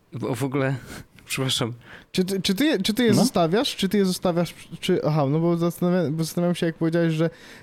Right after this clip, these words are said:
Speaker 2: y, cię bolą uszy, to ja bym na przykład, wiesz, pewno bym zrezygnował w tym
Speaker 3: Nie
Speaker 2: momencie. Jakby
Speaker 3: zmarnują się.
Speaker 2: Ale no, okej, okej.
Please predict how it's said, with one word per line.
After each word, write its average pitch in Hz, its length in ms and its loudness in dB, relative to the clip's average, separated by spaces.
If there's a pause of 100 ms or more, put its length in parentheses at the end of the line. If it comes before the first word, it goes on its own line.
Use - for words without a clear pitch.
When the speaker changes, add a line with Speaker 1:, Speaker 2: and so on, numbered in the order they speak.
(120)
Speaker 2:
y, 156 160 4
cię 170 140 0
bolą 170 300 2
uszy, 180 300 0
to 180 120 -2
ja 170 120 2
bym 170 140 2
na 170 80 2
przykład, 170 240 -4
wiesz, 139 360 0
pewno 160 240 0
bym 170 180 2
zrezygnował 170 420 2
w - 60 -14
tym 143 140 0
Speaker 3:
Nie 135 80 2
Speaker 2:
momencie. 113 220 2
Jakby 113 140 4
Speaker 3:
zmarnują 95 260 4
się. 120 180 -4 (140)
Speaker 2:
Ale 160 240 2
no, 185 320 2 (880)
okej, - 200 -6 (440)
okej. 160 180 -14